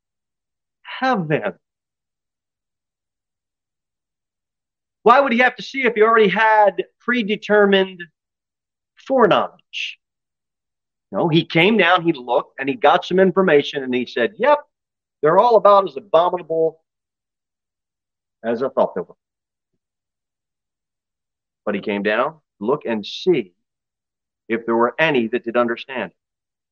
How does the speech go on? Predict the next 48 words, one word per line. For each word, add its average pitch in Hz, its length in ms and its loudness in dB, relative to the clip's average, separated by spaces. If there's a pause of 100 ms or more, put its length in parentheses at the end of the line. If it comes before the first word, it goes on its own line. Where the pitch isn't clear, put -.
(120)
And 147 120 0
he 165 100 0
found 185 340 2
out 196 380 2 (220)
there 151 160 4
isn't. 226 300 0 (600)
"They 123 160 2
are 107 220 0
all 151 380 6
gone 170 200 -6
aside. 123 500 0
They 101 80 -14
are 95 160 -12
all 127 380 0
together 151 360 -2
become 156 360 -6
filthy. 95 460 -6 (280)
There 117 140 2
is 117 100 -2
none 113 200 2
that 120 120 -6
doeth 123 260 -4
good, 107 260 -2
no, 98 160 -8
not - 220 -4
one." 180 220 0 (200)
That's 104 180 -6
verse 117 280 -4
number 120 200 -4
three. 202 240 2 (200)
Now, 120 80 0
you 185 120 2
can 160 120 0
preach 139 260 0
that 143 140 2
on 135 120 -2
the 120 60 -12
street. 175 340 -2
You 123 60 -18
can, 110 200 -18 (340)
you 131 100 -6
can 117 100 -4
talk 135 240 -4
to - 40 -18
somebody 135 300 -2
one-on-one 135 420 -2
about 156 260 -2
that. 131 260 -4